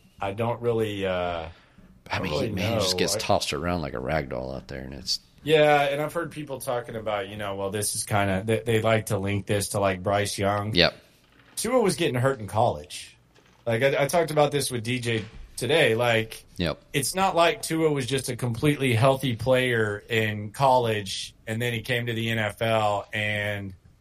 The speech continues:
Speaker 1: all of a sudden he's getting, like, tossed around. Like, he, he was getting hurt in college. So
Speaker 2: He needs to learn how to fall.
Speaker 1: Bryce Young had, like, a hurt shoulder. Like, it wasn't, like, some sort of, like, you know, injury-prone type of situation.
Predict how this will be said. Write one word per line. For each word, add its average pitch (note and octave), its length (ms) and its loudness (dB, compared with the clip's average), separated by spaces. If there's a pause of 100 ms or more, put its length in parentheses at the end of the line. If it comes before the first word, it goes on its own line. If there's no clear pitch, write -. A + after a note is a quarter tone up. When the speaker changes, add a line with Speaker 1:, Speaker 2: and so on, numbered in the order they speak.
(320)
Speaker 1:
all B2 140 2
of A2+ 40 -6
a A2+ 40 -4
sudden B2 200 -4
he's G#2+ 120 -6
getting, A2 180 -6
like, G2+ 180 -6
tossed - 480 -6
around. F#2+ 320 -4
Like, G#2 300 0 (460)
he, D3 340 -6
he F3 120 -8
was G3 140 -8
getting D3 180 -4
hurt B2 180 -6
in F#2+ 100 -16
college. - 680 -8
So C3 540 0
Speaker 2:
He E2 60 -6
needs E2 100 -6
to C2+ 80 -6
learn D2 180 -2
how D#2+ 80 -8
to - 80 -14
fall. - 400 -8 (440)
Speaker 1:
Bryce F#3 300 4
Young E3+ 260 4
had, C#3 300 2
like, A#2+ 180 0
a G#2 140 0
hurt C#3+ 220 0
shoulder. G2+ 520 -2
Like, G#2 240 -2
it B2+ 40 0
wasn't, B2+ 400 -2
like, A2+ 320 0 (120)
some A#2+ 300 -2
sort A#2 240 0
of, G#2+ 80 0
like, G2 400 -2 (840)
you A2+ 120 -6
know, F2+ 360 -4
injury-prone A#2 720 -6
type A2+ 240 -2
of G#2 60 -4
situation. G#2+ 960 -2